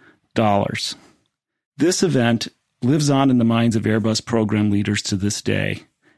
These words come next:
and influences how they view the future of aircraft development.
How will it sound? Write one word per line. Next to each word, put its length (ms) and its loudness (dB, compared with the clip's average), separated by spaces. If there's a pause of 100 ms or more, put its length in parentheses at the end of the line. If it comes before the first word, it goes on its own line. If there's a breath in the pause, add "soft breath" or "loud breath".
and 180 0
influences 720 -2
how 440 0
they 140 0
view 220 0
the 80 0
future 420 -2
of 80 -2
aircraft 440 -2
development. 560 -2